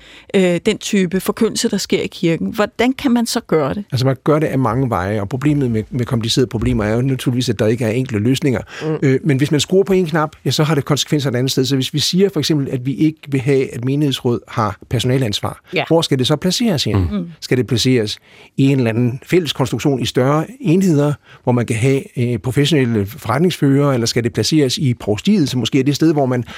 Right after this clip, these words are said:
Speaker 2: har arbejdet mest med at forsøge på at professionalisere tænkningen omkring ledelse i folkekirken, eller hvad skal man gøre? Altså, det er, det er,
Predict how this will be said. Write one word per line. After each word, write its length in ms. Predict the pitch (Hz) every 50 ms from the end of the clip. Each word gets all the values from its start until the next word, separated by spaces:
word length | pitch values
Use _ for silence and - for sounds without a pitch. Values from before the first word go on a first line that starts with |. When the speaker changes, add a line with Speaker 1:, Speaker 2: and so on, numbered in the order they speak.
| - - -
Speaker 2:
har 100 | 135 123
arbejdet 340 | 127 131 143 131 123 131
mest 240 | 143 202 208 180 -
med 80 | 180 147
at 60 | 135
forsøge 220 | - 123 - 151 -
på 60 | 151
at 60 | 123
professionalisere 760 | - - 127 - - 131 120 113 123 - 226 226 202 135 117 - - - - - - - _
tænkningen 480 | - - 151 156 160 151 131 120 127 120
omkring 360 | 117 120 - - 131 131 127
ledelse 380 | 120 127 123 139 147 - - 127
i 60 | -
folkekirken, 680 | - 127 120 127 135 131 - - - 135 131 139 147 - - - - - - - -
eller 140 | 104 135 131
hvad 120 | 120 135
skal 180 | 139 - - 151
man 120 | 143 143
gøre? 340 | - 117 107 110 117 127 131 - - _ -
Altså, 140 | - 120 113
det 200 | 156 156 143 135
er, 40 | 135 156 196 -
det 180 | 151 147 147 135
er, 140 | 131 135